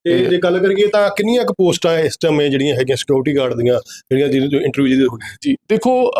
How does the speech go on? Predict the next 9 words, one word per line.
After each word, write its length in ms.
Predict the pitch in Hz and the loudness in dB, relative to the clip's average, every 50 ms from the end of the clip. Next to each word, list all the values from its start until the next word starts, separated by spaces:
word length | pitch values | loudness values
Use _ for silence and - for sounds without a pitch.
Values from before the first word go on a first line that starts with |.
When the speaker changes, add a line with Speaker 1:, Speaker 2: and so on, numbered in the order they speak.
| 135 170 180 | 2 0 0
Speaker 2:
ਅੱਜ 140 | 180 170 226 | 0 0 0
ਦੇ, 480 | 208 240 247 247 247 247 247 240 226 | 2 2 2 4 4 2 2 2 2
ਅ, 400 | 220 202 196 196 190 196 190 196 185 170 | 2 4 4 4 4 4 4 4 2 0
ਜਿਵੇਂ 160 | 180 190 202 | -2 -2 0
ਸਾਡੀ 320 | - 190 170 - 180 185 | 0 0 0 -2 -2 -2
ਕੰਪਨੀ 320 | 180 185 170 160 - 170 185 | -2 -2 -4 -2 0 0 2
ਨਾਲ 220 | 190 190 190 170 | 2 2 2 2
ਗੱਲ 180 | 160 156 156 160 | 2 2 2 2
ਹੋਈ, 160 | 165 175 | 2 4